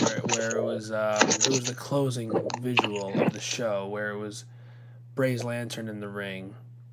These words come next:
and, um, the picture of him on the board.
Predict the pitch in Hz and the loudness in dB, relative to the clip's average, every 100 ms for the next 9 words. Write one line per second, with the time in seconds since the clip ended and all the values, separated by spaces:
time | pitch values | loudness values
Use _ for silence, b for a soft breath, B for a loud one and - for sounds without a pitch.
0 | - - - - - 107 110 107 104 101 | -18 -18 -18 -18 -8 -4 -2 0 0 -2
1 | - - - - - - - - - - | -2 -4 -10 -14 -18 -18 -16 -14 -14 -14
2 | - - 104 98 92 78 - B B B | -14 -8 -4 -2 -2 -2 -6 B B B
3 | B B B B - - - - 131 - | B B B B -12 -10 -8 -4 -4 -2
4 | 120 110 113 110 104 117 117 107 98 95 | -4 -4 -4 -6 -6 -4 -2 0 -2 -8